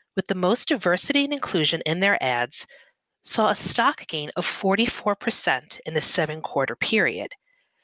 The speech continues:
So as we begin to end our time together, I would ask you, how would you advise your clients? Maybe one or two takeaways that you would give them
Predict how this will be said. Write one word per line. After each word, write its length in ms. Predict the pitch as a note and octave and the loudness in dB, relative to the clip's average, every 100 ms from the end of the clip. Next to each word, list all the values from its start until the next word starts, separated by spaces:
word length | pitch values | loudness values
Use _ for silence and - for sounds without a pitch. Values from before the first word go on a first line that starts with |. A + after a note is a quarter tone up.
| _ _ | _ _
So 300 | - C4 B3+ | 0 2 4
as 180 | B3+ C4 | 2 2
we 80 | F4 | 2
begin 260 | D4+ F4+ - | 2 2 0
to 160 | - | -2
end 160 | E4 D4 | 0 2
our 100 | G#3+ | 2
time 340 | - - G3+ | 0 0 0
together, 540 | A3+ F3 C3+ A#2 A#2+ - - - - _ - | 0 0 -2 0 -2 -2 -12 -20 -20 _ -2
I 120 | A#3+ | 2
would 120 | C4 | 4
ask 320 | C4 C#4 - | 2 0 -2
you, 180 | A3+ G#3 - | 0 0 0
how 280 | - C#4+ F#4 | 2 2 2
would 160 | A#4+ F#4 | 0 2
you 120 | D#4+ | 2
advise 400 | A#3 F3+ F3+ - | 2 2 2 0
your 80 | E3+ | -6
clients? 680 | - C3+ A2 B2+ - - - - _ - | 0 0 0 -10 -4 -4 -4 -14 _ -4
Maybe 220 | B3+ B3+ | 2 2
one 220 | G#3+ E4 | 2 4
or 60 | F#4 | 4
two 180 | - C#4+ | 2 0
takeaways 580 | - A#3 A3+ G3 F#3 | 2 2 2 2 2
that 160 | - D#3 | 2 -2
you 100 | D#3+ | -4
would 140 | D3 | -4
give 180 | - C#3+ | 0 0
them 260 | C#3+ B2 | 0 -2